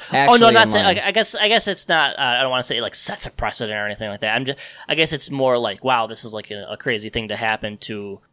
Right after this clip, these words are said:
Speaker 1: them basically say, "Hey, we're gonna allow you to stay here, but we don't wanna." It, it's just weird. It's like, I just feel like they would've banned him if they didn't agree with the take or if it was bad enough for them. Like I said, it's, it's bad enough for them not partner, but, like, it's fine enough that they can,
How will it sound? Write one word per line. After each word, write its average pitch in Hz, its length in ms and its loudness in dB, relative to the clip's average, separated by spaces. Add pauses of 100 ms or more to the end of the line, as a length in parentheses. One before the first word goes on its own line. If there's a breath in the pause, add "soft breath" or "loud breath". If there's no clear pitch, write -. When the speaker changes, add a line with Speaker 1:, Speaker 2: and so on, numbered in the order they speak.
Speaker 1:
them 135 320 0
basically 127 380 -2
say, 120 240 0
"Hey, 117 300 0
we're 107 340 -2 (100)
gonna 110 200 -4 (120)
allow 110 180 -4
you 101 140 -6
to 101 60 -10
stay 104 280 -2
here, 98 260 -8
but 92 240 -12 (100)
we 110 160 -14
don't 95 160 -10
wanna." 92 380 -14 (100)
It, 220 200 4
it's 233 100 4
just 226 180 -2
weird. 202 180 2
It's 147 120 -8
like, 160 140 -2
I 147 200 2
just 143 160 -8
feel 175 100 -2
like 147 120 0
they 139 80 0
would've 127 180 -4
banned 117 240 -2
him 113 160 -6
if 98 60 -16
they 110 120 -2
didn't 107 180 -6
agree 110 240 -10
with 104 120 -12
the 107 80 -12
take 104 320 -8
or 101 80 -8
if 101 100 -14
it 107 60 -8
was 104 140 -10
bad 104 260 -6
enough 101 260 -12
for 110 120 -12
them. 101 420 -12 (220)
Like 123 100 0
I 135 60 2
said, 143 180 -6
it's, 139 220 0
it's 131 160 -6
bad 131 200 2
enough 131 200 -2
for - 60 -16
them 127 120 -2
not 117 220 -4
partner, 143 420 0
but, 143 180 -4
like, 110 320 -6
it's - 200 -8
fine 113 320 -2
enough 110 320 -6
that 117 160 -6
they 107 140 -6
can, 101 340 -12